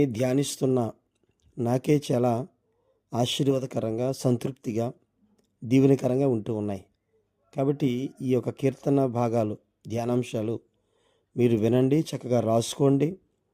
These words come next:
ప్రతి అంశం కూడా రాసుకోవడానికి ప్రయత్నం చేయండి. అలాగే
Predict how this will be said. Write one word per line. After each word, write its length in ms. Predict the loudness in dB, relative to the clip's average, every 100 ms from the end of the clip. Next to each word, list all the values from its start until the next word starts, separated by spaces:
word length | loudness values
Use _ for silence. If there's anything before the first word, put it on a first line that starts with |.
| _ _ _
ప్రతి 300 | -4 -2 4 6
అంశం 340 | 6 2 -2
కూడా 240 | 0 -2
రాసుకోవడానికి 640 | 0 0 -2 -2 -2 -2 -2
ప్రయత్నం 420 | -4 -4 -4 -6 -4
చేయండి. 340 | -4 -4 -6 -12 _ _ _ _ _ _ _ _ _ _
అలాగే 340 | 0 2 4